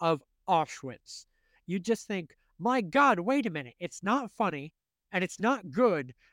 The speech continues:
and somebody's trying too hard in the wrong direction to convey this strongly held feeling." Jerry Lewis eventually shared this view as well, insisting in later years that the film was bad, bad,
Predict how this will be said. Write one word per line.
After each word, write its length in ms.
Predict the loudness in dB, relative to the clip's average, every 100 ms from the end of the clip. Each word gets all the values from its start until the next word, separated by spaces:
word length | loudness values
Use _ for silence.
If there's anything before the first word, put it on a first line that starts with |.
| -12
and 100 | -4
somebody's 360 | -2 0 -2
trying 320 | -2 0 0 0
too 240 | 0 2
hard 260 | 2 2 2
in 100 | 0
the 100 | 0
wrong 340 | 2 2 0
direction 520 | 0 0 -2 -4 -6
to 100 | -6
convey 460 | -8 -8 -2 0 0
this 180 | 0 -4
strongly 840 | -8 -10 -2 2 2 0 0 -2
held 500 | -2 0 0 0 -6
feeling." 480 | -12 -2 -2 -2 -8 _ _ _ _ _ _ 0
Jerry 200 | 2 4
Lewis 240 | 2 2
eventually 340 | 0 0 -2
shared 260 | -2 -2 -2
this 140 | -6
view 180 | -6 -6
as 120 | -4
well, 360 | 0 2 2 -2 -10 -16
insisting 480 | -14 -4 -4 -2 -4
in 100 | 0
later 240 | 2 2 2
years 320 | 2 0 -2
that 120 | -8
the 60 | -4
film 240 | -2 0
was 200 | -2 -6 _ 0
bad, 560 | 2 4 2 0 -4 -12
bad, 580 | -4 0 0 -2 -4